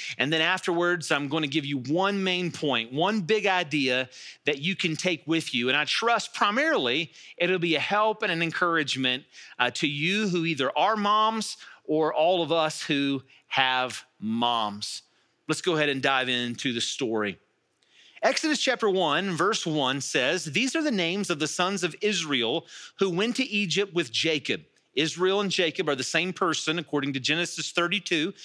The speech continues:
and Genesis thirty-five, each with his family, Reuben, Simeon, Levi, and Judah, Issachar, Zebulun, and Benjamin, Dan and Naphtali, Gad and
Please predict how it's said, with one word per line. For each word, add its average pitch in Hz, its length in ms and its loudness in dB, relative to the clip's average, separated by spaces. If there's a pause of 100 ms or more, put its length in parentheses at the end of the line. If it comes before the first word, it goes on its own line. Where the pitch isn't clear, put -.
(180)
and 151 120 0
Genesis 165 380 -2
thirty-five, 160 720 2 (340)
each 254 320 0
with 233 160 2
his 214 180 0
family, 165 600 -2 (340)
Reuben, 202 480 2
Simeon, 185 720 0
Levi, 175 440 2
and 185 180 -2
Judah, 143 480 0 (340)
Issachar, 196 560 2
Zebulun, 165 800 0 (380)
and 123 240 -2
Benjamin, 160 800 0
Dan 202 340 0
and 220 140 0
Naphtali, 143 720 0
Gad 147 720 0
and 160 180 -2